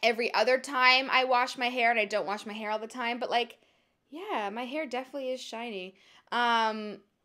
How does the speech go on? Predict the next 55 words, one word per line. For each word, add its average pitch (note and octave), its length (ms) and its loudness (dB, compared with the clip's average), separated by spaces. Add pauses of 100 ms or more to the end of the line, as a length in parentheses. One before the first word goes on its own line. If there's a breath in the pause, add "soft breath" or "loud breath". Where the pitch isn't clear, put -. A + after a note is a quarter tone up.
(180)
so - 160 -6
I B3+ 80 4
like B3+ 240 2
this. G#2 360 -4
I G#3+ 100 0
like G#3 220 -2
this G#3 160 -8
a F#3+ 60 -4
lot. F#3 500 2
Um, A3 240 4
it's A#3+ 140 -6
a C4+ 60 -6
small C4+ 440 -2
tube, A#3+ 460 -6
and A3 160 0
I've G3+ 140 -4
used G#3+ 180 -8
a A3 40 -2
lot G3+ 240 0
of G#3+ 80 -4
it G#3+ 80 2
already, F#3+ 380 2
but G#3 120 -2
I G3+ 60 2
guess G3 300 -2
'cause G3 180 -12
you're G3 100 -6
not F#3 200 -6
using F#3+ 280 -6
it F#3+ 140 -2
every F3+ 240 -4
time F#3+ 400 -8
you F#3+ 140 -10
shampoo, F#3+ 500 -6
it's F#3 140 -6
just, F#3+ 160 -12
like, F#3+ 120 -10
an F#3 80 -10
extra F3+ 260 -14
treatment. C#4+ 640 -8 (400 loud breath)
Um, G#3 280 -2
so G#3 120 -10
if G#3 80 -10
you A#3 80 -8
want A3+ 180 -6
super A#3 340 -8
shiny G3+ 300 -8
hair G3 340 -2
that G3 180 -6
looks D3+ 180 -6
expensive, G3 580 -12
then F#3 220 -8
get - 180 -10
this - 180 -14
one. F#3 200 -12